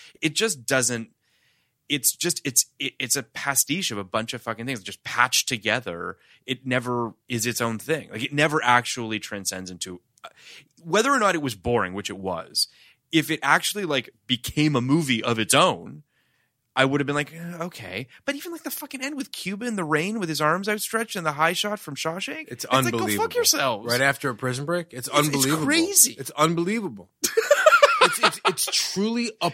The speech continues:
Speaker 2: it's truly appalling.
Speaker 1: <laughs> It really
Speaker 2: And
Speaker 1: is.
Speaker 2: yeah, no, it is. It's, it's, it's a truly appalling shot.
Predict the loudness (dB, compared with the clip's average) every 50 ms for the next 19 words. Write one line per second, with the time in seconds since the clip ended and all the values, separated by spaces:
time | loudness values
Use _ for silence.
0 | -2 -6 -4 -2 -2 0 2 2 2 4 4 4 4 4 2 4 4 4 4 2
1 | 2 2 0 0 2 2 -2 0 0 -4 -4 -4 -2 4 6 6 6 6 6 6
2 | 6 4 4 0 0 0 -2 -10 -6 -2 0 0 0 2 2 4 4 6 8 10
3 | 8 8 8 6 2 0 2 0 0 0 -2 -2 0 2 2 2 2 2 0 0
4 | 0 0 -2 -4 -2 -2 -2 -2 -2 -4 -10 -6 -2 0 2 2 2 2 0 -2
5 | -2 -2 -2 -4 -6 -8 -10